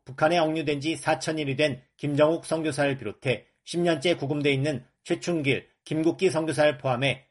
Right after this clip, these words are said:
탈북민 출신으로 한국 국적을 취득한 고현철, 김원호, 함진우 씨 등 여섯 명이 억류돼 있습니다. 북중 접경 지역인 중국 단둥에서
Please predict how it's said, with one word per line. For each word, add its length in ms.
탈북민 540
출신으로 640
한국 320
국적을 500
취득한 540
고현철, 680
김원호, 640
함진우 380
씨 120
등 240
여섯 200
명이 340
억류돼 380
있습니다. 500
북중 400
접경 400
지역인 420
중국 380
단둥에서 720